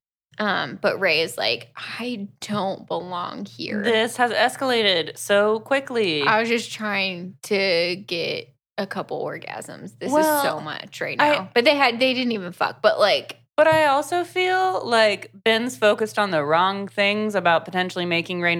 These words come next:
Speaker 2: he's like, "How are the paparazzi gonna make her feel?" I was like, "How does she feel about becoming a stepmother a day in to your reunification?"
Speaker 1: Right?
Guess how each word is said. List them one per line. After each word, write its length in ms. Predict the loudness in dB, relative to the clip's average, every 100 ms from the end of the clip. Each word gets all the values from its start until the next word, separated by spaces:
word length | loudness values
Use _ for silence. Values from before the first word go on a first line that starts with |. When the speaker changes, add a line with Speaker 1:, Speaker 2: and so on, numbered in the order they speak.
| -2
Speaker 2:
he's 140 | -2
like, 160 | -2 -4 -10
"How 140 | 0 0
are 80 |
the 80 | 0
paparazzi 640 | 0 0 2 2 2 2 0
gonna 140 | 2
make 180 | 2 0
her 140 | 0
feel?" 200 | 0 0
I 100 | 2 2
was 100 | 2
like, 200 | 0 -4 -16 _ 0
"How 160 | 2 2
does 120 | 0
she 100 | -6
feel 160 | -4 0
about 240 | 2 2
becoming 380 | 0 -4 -2 -2
a 60 | -4
stepmother 880 | 0 2 2 2 0 2 2 2 -2 -4
a 140 | -2 -2
day 640 | -2 2 4 4 2 2
in 300 | 2 0 -4 -8
to 140 | -4 -2
your 340 | 2 2 2
reunification?" 960 | 0 0 2 0 -2 0 0 -2 -8 -12 -10
Speaker 1:
Right? 460 | -2 -2 -2 -8